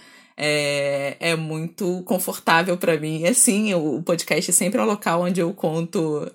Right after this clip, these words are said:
as, as, os meus segredos inconfessáveis. E sem perceber, né? Sem me atentar que tem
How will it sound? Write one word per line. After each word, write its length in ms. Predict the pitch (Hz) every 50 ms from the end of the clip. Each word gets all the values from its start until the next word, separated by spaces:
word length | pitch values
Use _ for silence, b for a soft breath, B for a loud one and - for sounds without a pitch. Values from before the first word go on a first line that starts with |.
| -
as, 460 | - 160 156 156 165 160 - - - -
as, 580 | - 147 143 - 160 - - - - - - - -
os 60 | 160
meus 160 | 175 180 208
segredos 440 | - 269 196 175 175 180 180 170 180
inconfessáveis. 1120 | 180 - - 208 - 180 185 - - 196 160 151 147 147 - 139 151 311 330 - - - - -
E 200 | - 175 - 190
sem 440 | 180 - - 220 202 220 226 240 -
perceber, 640 | - 233 220 247 - - 240 180 170 185 190 190 185
né? 200 | 180 170 170 -
Sem 360 | - - 165 160 175 180 - B B B B B B
me 80 | - 160
atentar 460 | 156 - 165 151 165 - 180 160 170
que 80 | - -
tem 420 | - 170 170 175 175 170 160